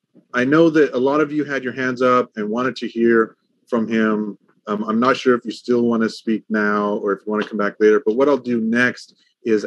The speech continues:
ask my Progressive Caucus officers if they uh, want to be heard on this. And, uh, while we're, I'm just waiting for them to, um, let me know. I, I just gotta say, look, I don't like that <laughs> conversation I just had with Assemblymember Kalra.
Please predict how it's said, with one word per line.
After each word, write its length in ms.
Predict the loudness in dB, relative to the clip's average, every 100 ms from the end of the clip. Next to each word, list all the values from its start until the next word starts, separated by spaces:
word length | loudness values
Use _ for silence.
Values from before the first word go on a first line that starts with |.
| -2
ask 360 | -2 -2 -4
my 220 | -4 -2 -4
Progressive 540 | -4 -2 -2 -4 -8
Caucus 380 | -6 -6 -8 -8
officers 720 | -6 -6 -8 -2 2 2 2 -8
if 100 | -8 0
they 300 | 2 2 -2 _ _ _ -4
uh, 260 | -2 0 -2 -8 _
want 380 | -8 -4 -4 -6
to 300 | -6 -2 -2
be 180 | -2 -4
heard 400 | 0 4 4 2 -4
on 160 | -6
this. 320 | -6 -8 -12 _ -20 -20 _ _ -2
And, 320 | 0 0 -2 -2
uh, 180 | 0 2
while 340 | 2 4 4
we're, 180 | 4 2 -2
I'm 140 | -8
just 160 | -8 -4
waiting 200 | -4 -4
for 140 | -4
them 300 | -2 -2 -4 -8
to, 220 | -4 -2
um, 340 | 0 -2 -8 -16 -6
let 240 | -2 -2
me 80 | -2
know. 340 | -2 -2 -4 -12 _ _ _ _ _ _ _ _ _ _ _ -8
I, 240 | -2 0
I 20 |
just 200 | 0 0
gotta 160 | 2 2
say, 200 | 2 2
look, 360 | 4 4 2 0 _ _ _ -4
I 160 | 0
don't 300 | 2 2 0
like 320 | 0 2 2 -2
that 160 | -10
<laughs> 80 | -10
conversation 680 | -10 -8 -4 2 2 2 0
I 80 | 0
just 280 | -2 -2
had 260 | -2 0 0
with 140 | -2
Assemblymember 640 | -2 -2 -4 -2 -2 -4 -6
Kalra. 420 | -4 -2 -2 -6